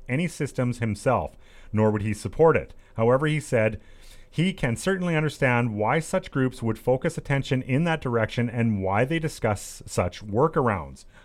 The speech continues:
Uh, because it's, it's your, uh, it's your human right to freedom of travel.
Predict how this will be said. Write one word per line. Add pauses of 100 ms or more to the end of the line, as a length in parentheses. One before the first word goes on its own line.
(120)
Uh,
because
it's,
it's
your,
uh, (340)
it's
your
human
right (260)
to
freedom
of
travel.